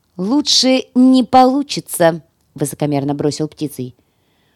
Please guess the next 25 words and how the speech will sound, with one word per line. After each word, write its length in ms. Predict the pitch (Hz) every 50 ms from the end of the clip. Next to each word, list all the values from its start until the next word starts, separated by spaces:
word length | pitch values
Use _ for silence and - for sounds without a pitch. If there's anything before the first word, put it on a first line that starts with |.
| _ _ _ _ _ _
«Мы 320 | - 220 254 285 330 339 277
заказали 640 | 190 185 - - 175 175 160 190 190 196 202 - -
Алиру 480 | 247 254 277 294 277 285 254 190 185
Кумару 540 | 180 - - 262 269 277 302 302 262 202 185
портрет 760 | - _ - 269 277 269 269 - 294 302 302 320 311 - -
королевы». 760 | - - 214 226 226 233 240 247 269 277 233 170 139 131 131 - _ _ _ _ _ _ _ _ _ _ _ _ _ _ _ _ -
Заявление 600 | 143 139 143 139 139 135 131 156 175 202 165 147
проговорившегося 800 | 143 - 156 156 165 160 165 175 160 - - 151 156 - - -
конца 360 | - - 208 208 - - 160
произвело 460 | - - 147 143 143 151 156 151 147
фурор. 420 | - - 170 170 170 147 127 120 - _ _ _ _ _ _ _ _ _ - - - _
Сначала 560 | - - - 175 170 - - 196 202 240 277
все 220 | 269 - - 226 226
с 60 | -
минуту 280 | 240 220 202 190 208
молчали, 560 | 202 202 202 202 - - - 160 139 123 123 123
поскольку 460 | - 139 147 - - 156 143 - 151
надо 200 | 151 151 151 147
было 160 | 156 160 170
вспомнить, 540 | 170 - - - - 220 190 160 151 139 -
что 200 | - - - 190
именно 440 | - - 190 175 165 151 151 147 143
означает 460 | 143 143 143 147 - - 226 214 -
слово 240 | - 165 160 160 156
«портрет». 600 | - 185 180 - - 156 131 117 101 - _